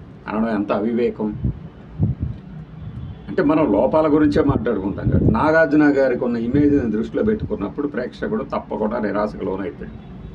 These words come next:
ఎంత ఫెరోషియస్ క్యారెక్టర్స్ చేసాడు, ఎంత యాక్టివ్గా ఉండేవాళ్ళు, అట్లాంటిదేనా?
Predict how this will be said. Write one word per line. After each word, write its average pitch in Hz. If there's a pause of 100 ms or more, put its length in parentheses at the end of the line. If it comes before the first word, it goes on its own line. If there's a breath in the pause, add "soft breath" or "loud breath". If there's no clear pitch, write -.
(720)
ఎంత 151
ఫెరోషియస్ 151
క్యారెక్టర్స్ 113
చేసాడు, 110
ఎంత 120
యాక్టివ్గా 123
ఉండేవాళ్ళు, 107
అట్లాంటిదేనా? 110